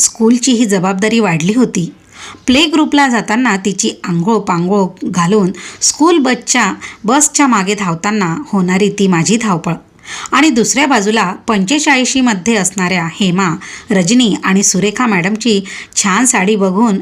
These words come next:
आणि डब्याला काही स्पेशल बनवून आणताना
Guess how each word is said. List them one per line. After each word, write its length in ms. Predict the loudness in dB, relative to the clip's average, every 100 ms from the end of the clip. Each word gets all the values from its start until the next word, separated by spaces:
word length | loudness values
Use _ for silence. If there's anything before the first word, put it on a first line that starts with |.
| -4
आणि 200 | 0 2
डब्याला 440 | 2 -2 0 0 -2
काही 340 | -2 -4 -2
स्पेशल 500 | -2 -2 -4 -2 0
बनवून 400 | 2 2 2 2 -2 -4
आणताना 560 | -2 0 0 0 -4